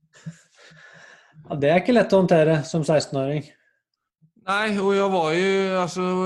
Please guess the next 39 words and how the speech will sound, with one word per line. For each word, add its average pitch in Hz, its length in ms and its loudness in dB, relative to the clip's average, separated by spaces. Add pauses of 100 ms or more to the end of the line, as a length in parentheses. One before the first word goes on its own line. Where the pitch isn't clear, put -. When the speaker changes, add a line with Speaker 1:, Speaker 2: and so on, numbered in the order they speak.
(420)
Speaker 2:
på 175 80 -6
den 147 200 -4
tiden 151 300 -8
har 180 100 -2
man 165 100 -6
inte 160 120 -14
så 165 60 -14
mycket 160 260 -12
perspektiv, 151 580 -8
men 170 100 -10
jag 156 140 -2
gick 175 140 -4
ju 165 100 -4
rätt 151 300 -8
in 139 160 -10
i - 20 -10
ett 135 160 -10
mindset 131 600 -10
om 139 120 -12
att 135 220 -12
detta 151 560 -10
kommer 135 320 -14
ju 139 120 -10
explodera. 139 800 -12 (560)
Alltså, 139 180 -12
Speaker 1:
Mm. 143 120 -6
Speaker 2:
jag 135 160 -10
kommer 139 260 -14
ju 135 1040 -10
sannolikt 135 680 -14
ta 135 140 -14
över 127 140 -12
världen. 135 420 -12 (1300)
Men 160 160 -6
det 151 100 -4
skedde 139 360 -6
inte - 140 -16
så 131 120 -14
mycket. 143 280 -12